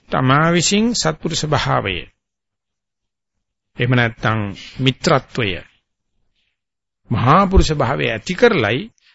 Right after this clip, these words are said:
උන්වහන්සේ කියන්නේ දැන්වත් බලාපොරොත්තුවක් ඇති කරන්න. දැන්වත් ඉසුඹුලන්ඩ,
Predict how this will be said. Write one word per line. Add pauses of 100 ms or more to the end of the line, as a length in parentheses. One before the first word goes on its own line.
(140)
උන්වහන්සේ
කියන්නේ (500)
දැන්වත්
බලාපොරොත්තුවක්
ඇති
කරන්න.
දැන්වත්
ඉසුඹුලන්ඩ,